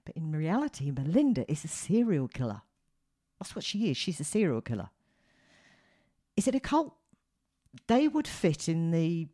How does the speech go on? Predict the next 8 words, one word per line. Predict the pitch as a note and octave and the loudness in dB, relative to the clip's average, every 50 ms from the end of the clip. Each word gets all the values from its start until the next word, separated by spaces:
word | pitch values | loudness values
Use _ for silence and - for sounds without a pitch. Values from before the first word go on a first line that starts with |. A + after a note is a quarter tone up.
| - | 0
generally | - - F#3+ F#3 G3 F#3 F3+ F3 F3 F3 F3 F3 F3 - _ - | 2 4 4 4 4 2 2 2 2 2 2 0 -2 -4 _ 2
recognised | D#3 G3+ - - F#3+ - - C#3+ C#3 C3+ - - | 2 2 2 2 0 0 0 0 0 0 -2 -4
description | C#3+ - - - D3 - - - C3+ C3+ | -8 -6 -2 -2 -2 -2 -2 -4 -4 -4
of | C3 - - | -4 -2 -2
one. | B2 B2+ A#2 G#2 G2 - _ _ - - - - _ _ | -2 -2 -2 -2 -4 -8 _ _ -20 -20 -20 -20 _ _
Following | - - - - G3 F3+ F3 E3 E3+ E3 - | -14 -4 2 4 4 6 6 4 4 2 2
orders, | - E3 D3+ C#3+ C3 - A#2+ A2 - - - - _ _ _ _ _ - | 2 2 2 2 0 0 -2 -4 -6 -10 -20 -20 _ _ _ _ _ -10
ties, | - - - F3+ D3+ C#3 C3 B2 A#2 G#2+ - - - | -6 -2 0 2 2 2 2 0 -2 -6 -8 -12 -16